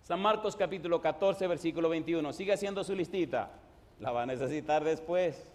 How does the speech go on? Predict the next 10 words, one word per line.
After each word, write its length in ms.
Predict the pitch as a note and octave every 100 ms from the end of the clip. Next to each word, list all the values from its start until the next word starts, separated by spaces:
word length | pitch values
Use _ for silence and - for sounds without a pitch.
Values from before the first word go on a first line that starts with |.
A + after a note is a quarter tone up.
| - - - - - -
San 260 | - C3 C3+
Marcos 540 | D#3+ F#3+ G3+ G#3 G3+
capítulo 560 | - F3 F3+ E3+ E3+ D#3+
catorce, 640 | D#3 C#3+ - F3 F3 F#3+
versículo 560 | E3+ D3+ F3 D#3+ F3+ F3+
número 400 | D#3+ D3 D#3+ D#3+
veintiuno. 880 | C#3 C#3+ E3 E3+ F#3 F3 D3 G2+ - - - -
El 220 | E3 D#3+
pecado 640 | D#3+ E3 E3 F3 F3 E3+ E3
humano. 760 | D#3 D#3 E3 D#3 C#3 G#2 D#2